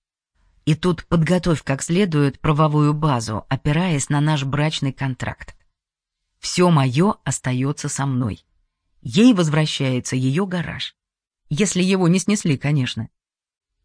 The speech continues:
То есть ты и так объясни доходчиво, а дальше скажешь о приятном. Если у нас всё пройдёт тихо, быстро и без скандала,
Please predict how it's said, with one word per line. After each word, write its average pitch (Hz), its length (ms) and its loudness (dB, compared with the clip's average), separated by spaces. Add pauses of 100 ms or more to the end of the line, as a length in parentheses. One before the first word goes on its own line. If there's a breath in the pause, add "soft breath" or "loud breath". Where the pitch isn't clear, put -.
(160)
То 175 100 -2
есть - 300 -2
ты 170 220 0
и 185 40 -2
так 175 340 -4
объясни 156 460 0
доходчиво, 135 760 -4 (420)
а 254 100 2
дальше 294 320 2
скажешь 240 400 -2
о 185 80 -4
приятном. 160 640 -2 (540)
Если 156 440 2
у 165 100 4
нас 170 260 2
всё 170 240 -2
пройдёт 147 500 -2
тихо, 208 360 -2
быстро 139 460 -4
и - 160 -4
без 135 180 -4
скандала, 131 640 -2